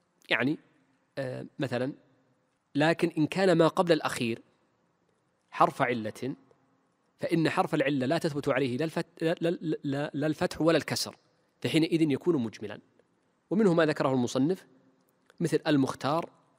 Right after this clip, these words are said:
والمغتال، يعني من أمثلته التي يكون فيها واضح المبين والمبين، فالمبين والمبين وضحت الكسرة أو الفتحة،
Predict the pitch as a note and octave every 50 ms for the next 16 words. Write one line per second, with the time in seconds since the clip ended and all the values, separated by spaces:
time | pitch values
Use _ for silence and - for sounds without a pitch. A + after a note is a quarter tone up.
0 | _ _ _ _ _ _ _ - E3+ F3 D#3 C#3 B2+ A2+ - - G#2+ G2+ G#2 G#2
1 | - - _ _ _ _ _ _ _ _ _ _ F#3+ C#3 E3 F3+ F3 E3+ D3+ -
2 | D3+ C#3+ - - A#2+ B2+ C3+ - - B2+ B2+ - A#2+ A2+ - C#3 A#2+ - A#2+ A#2
3 | A#2+ C3+ D3+ D#3+ E3+ - - - D#3+ D3+ C#3+ C3 D3 D#3 E3 E3 F3 E3 D3+ C#3
4 | C3 B2+ A#2+ B2+ B2+ A2 G2 G2+ - _ _ _ _ _ _ _ _ _ _ _
5 | _ _ _ _ _ _ _ _ _ _ _ _ _ _ - - B2+ C3+ C3 C3+
6 | D#3+ D#3 C#3 C3 C3 B2+ B2+ B2 A#2+ C3 C#3+ D3+ E3+ F3+ F#3 - _ _ _ _
7 | _ _ _ - D#3 D#3 C#3+ - - D3 D3+ - - - _ _ _ _ _ -
8 | - A#2 - C3 - - - - - - _ _ _ _ _ _ _ _ _ _
9 | _ _ _ _ _ - C#3 C#3 C3+ - - A2 - - - - -